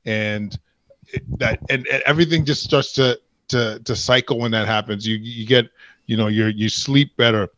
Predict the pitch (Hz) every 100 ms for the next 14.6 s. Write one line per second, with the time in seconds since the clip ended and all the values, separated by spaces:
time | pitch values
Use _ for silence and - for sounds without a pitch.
0 | _ 117 120 131 123 127 131 127 120 120
1 | 120 120 117 - 120 120 110 113 - 120
2 | - 113 101 117 107 98 95 - - _
3 | - 117 117 110 104 _ _ - 123 120
4 | 117 120 123 117 110 107 107 113 107 -
5 | 117 160 190 202 131 107 92 101 117 131
6 | 123 - - 131 131 113 123 127 127 117
7 | 123 - 120 120 110 123 113 113 110 107
8 | 101 _ _ 120 110 120 127 113 87 87
9 | - _ - 120 117 127 139 139 - 156
10 | 160 175 160 143 143 135 - 127 131 127
11 | 131 117 - 120 123 123 - - _ -
12 | 117 120 - - 135 131 131 113 - 107
13 | 110 110 - 110 107 104 - - 127 120
14 | 113 104 - 107 98 95